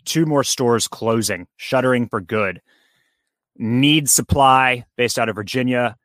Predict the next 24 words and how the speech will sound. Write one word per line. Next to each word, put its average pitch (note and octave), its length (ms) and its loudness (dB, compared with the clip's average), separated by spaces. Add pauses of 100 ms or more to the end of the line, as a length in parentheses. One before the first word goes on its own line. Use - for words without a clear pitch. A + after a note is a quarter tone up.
(280)
and A2+ 160 -4
their G#2 240 0
sister - 480 0
brand, A#2+ 680 -2 (140)
uh, G2+ 280 -2
Todo C3+ 340 2
Kaelo, G#2 760 0 (340)
which - 160 -8
started A#2+ 300 0
in A2 80 -2
Seattle A2 600 0
and G2 300 -6
also A2+ 300 -4
had G#2 180 0
a, G2+ 200 -4
a G2 60 -8
store A2+ 320 -2
or G2+ 60 -2
two G#2+ 480 -2
in G2 320 -6
New G2+ 80 -4
York G2 260 -6
City. C#3 440 0 (800)
Um, B2 340 0